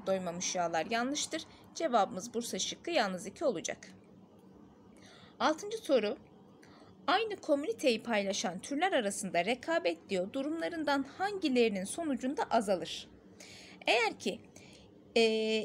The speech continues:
iki tür arasında arkadaşlar nişleri birbirinden farklıysa rekabet azalır.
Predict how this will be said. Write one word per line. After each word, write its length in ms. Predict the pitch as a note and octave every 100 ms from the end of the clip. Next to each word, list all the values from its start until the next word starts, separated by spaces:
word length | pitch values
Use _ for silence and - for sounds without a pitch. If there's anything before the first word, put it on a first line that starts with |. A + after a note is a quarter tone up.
| -
iki 280 | D#4+ - A4+
tür 160 | G4
arasında 460 | F4 A#3 A#3 G#3+ G#3
arkadaşlar 720 | A3 A#3+ G3+ G#3 - F3+ G#3
nişleri 480 | D#4+ - G4 D4+ -
birbirinden 540 | B3+ B3 B3 G3+ F#3+
farklıysa 600 | - F4 D#4+ A3+ A3 F4
rekabet 520 | D#4 B3+ G3+ G3+ E4
azalır. 500 | A3+ F3+ D3 - -